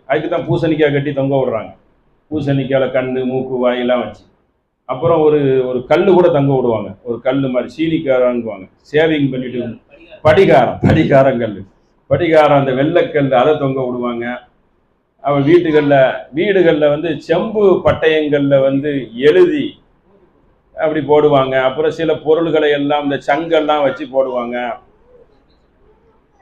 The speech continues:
அப்புறம் இந்த மாதிரி இப்படி போய்க்கிட்டே இருக்கும். இதுக்கெல்லாம் பேர் என்னன்னு கேட்டேன்னா கண் திஷ்டி. இதுக்கு எப்படி ஹதீஸ் வருதுன்னா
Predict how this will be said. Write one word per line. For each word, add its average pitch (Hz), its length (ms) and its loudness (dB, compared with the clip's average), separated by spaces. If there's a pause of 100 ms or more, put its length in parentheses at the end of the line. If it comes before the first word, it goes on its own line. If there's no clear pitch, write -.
(380)
அப்புறம் 151 680 0
இந்த 180 200 4
மாதிரி 170 360 2 (100)
இப்படி 156 220 0 (100)
போய்க்கிட்டே 190 400 2
இருக்கும். 131 300 0 (560)
இதுக்கெல்லாம் 160 640 -2
பேர் 160 200 4
என்னன்னு 147 320 0
கேட்டேன்னா 131 420 -6 (420)
கண் 185 240 -2
திஷ்டி. 113 600 -8 (100)
இதுக்கு 180 440 0
எப்படி 160 300 0
ஹதீஸ் 147 380 0
வருதுன்னா 135 420 -4